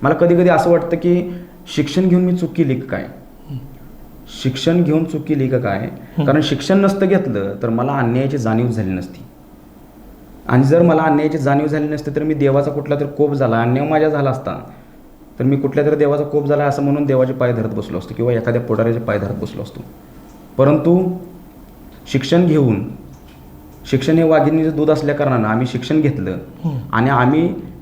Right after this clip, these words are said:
Speaker 1: या प्रशासनावर आणि यांच्या होणाऱ्या अन्यायावरती गोरगरायला लागलो. आम्हाला यांच्या या व्यवस्थेचं अजिबात पटत नाही.
Speaker 2: हं.
Speaker 1: गोरगरीब जनतेला वेठीस धरणं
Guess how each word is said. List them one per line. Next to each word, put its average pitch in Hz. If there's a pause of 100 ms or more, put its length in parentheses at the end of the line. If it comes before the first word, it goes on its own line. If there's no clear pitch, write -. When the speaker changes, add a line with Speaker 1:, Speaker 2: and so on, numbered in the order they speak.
(120)
Speaker 1:
या 147 (380)
प्रशासनावर 165 (480)
आणि 120
यांच्या 143
होणाऱ्या 147
अन्यायावरती 143 (380)
गोरगरायला 135
लागलो. - (560)
आम्हाला 185
यांच्या 190
या 190
व्यवस्थेचं 190
अजिबात 175
पटत 156
नाही. 92 (240)
Speaker 2:
हं. 135
Speaker 1:
गोरगरीब 190
जनतेला 185
वेठीस 180
धरणं 127